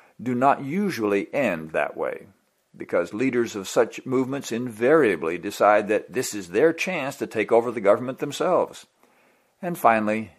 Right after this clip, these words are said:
after much suffering and destruction, things are seldom better after the fighting stops. I used these examples from China,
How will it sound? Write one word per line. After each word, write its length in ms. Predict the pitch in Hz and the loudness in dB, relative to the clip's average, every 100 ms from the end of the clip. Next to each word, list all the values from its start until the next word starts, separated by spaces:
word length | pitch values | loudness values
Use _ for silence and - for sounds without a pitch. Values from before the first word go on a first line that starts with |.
| - | -4
after 280 | 95 - | -4 -2
much 280 | 101 120 143 | 0 0 0
suffering 440 | - 143 - 143 143 | 0 0 0 -6 -6
and 120 | 147 | -8
destruction, 720 | 156 - 107 78 - 87 95 _ _ _ _ _ _ | -8 2 2 2 -4 -14 -16 _ _ _ _ _ _
things 280 | 95 92 101 | -10 -8 -6
are 80 | 110 | -6
seldom 500 | - 117 117 98 90 | 2 4 4 0 -2
better 260 | 92 90 | 0 0
after 300 | 85 87 - | 0 -2 -6
the 100 | 85 | -6
fighting 400 | - 107 98 67 | 2 2 2 -6
stops. 520 | - - 52 - - _ _ _ _ _ _ _ _ _ - | -8 -4 -4 -6 -18 _ _ _ _ _ _ _ _ _ -6
I 80 | |
used 340 | 151 220 247 190 | -4 -4 -6 -4
these 200 | 113 107 | -4 -4
examples 460 | 95 95 90 98 | -4 -4 -2 -4
from 220 | - 101 104 | -8 -10 -8
China, 480 | - 113 69 55 | -4 -4 -6 -10